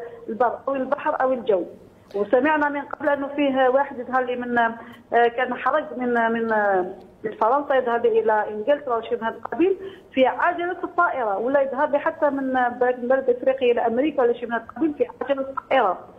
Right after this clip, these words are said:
وتحمل برودة يعني التصور في عجل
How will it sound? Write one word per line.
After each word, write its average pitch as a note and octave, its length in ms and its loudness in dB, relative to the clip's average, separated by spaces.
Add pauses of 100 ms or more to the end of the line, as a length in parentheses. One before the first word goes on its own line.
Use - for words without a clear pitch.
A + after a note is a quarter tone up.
(280)
وتحمل C#4+ 680 2
برودة C#4 680 2
يعني C4 220 -4
التصور C#4 480 0
في C4 120 -2
عجل B3+ 400 0